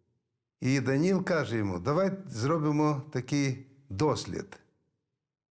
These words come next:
Десять днів ми будемо їсти ту їжу, яку ми х-, хочемо їсти. А тв-, решта юнаків хай вкушають ту піщу, яку приносять їм від царського стола.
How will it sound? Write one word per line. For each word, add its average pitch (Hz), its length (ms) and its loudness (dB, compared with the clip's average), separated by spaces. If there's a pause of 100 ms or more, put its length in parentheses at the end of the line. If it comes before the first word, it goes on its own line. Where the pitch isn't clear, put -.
(160)
Десять 190 400 2
днів 143 260 4
ми 143 120 2
будемо 156 360 2
їсти 151 420 0
ту 147 300 0
їжу, 147 360 0
яку 120 280 -2
ми 131 240 2
х-, - 300 -12
хочемо 107 440 -2
їсти. 87 400 -6 (440)
А 117 180 2
тв-, 139 440 0
решта 160 500 0 (140)
юнаків 131 420 2
хай 175 300 2
вкушають 143 600 -2
ту 131 100 -2
піщу, 190 320 0
яку 131 220 -2
приносять 139 580 -2
їм 135 120 0
від 110 140 -4
царського 120 400 -4
стола. 92 380 -8